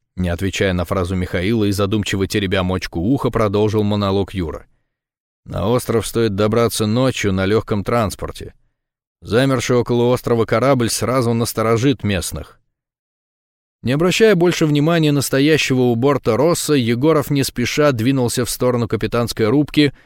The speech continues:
и поэтому не заметил взгляда, которым его проводил напарник. Когда капитан скрылся за изгибом бортовой надстройки,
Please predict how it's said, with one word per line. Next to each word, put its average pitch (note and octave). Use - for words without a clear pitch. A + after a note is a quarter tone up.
и A#2+
поэтому E3+
не E3
заметил D#3+
взгляда, A#2
которым B2
его A#2
проводил A#2
напарник. A2+
Когда G#2+
капитан A2+
скрылся A2+
за A2
изгибом G#2
бортовой G2+
надстройки, C#3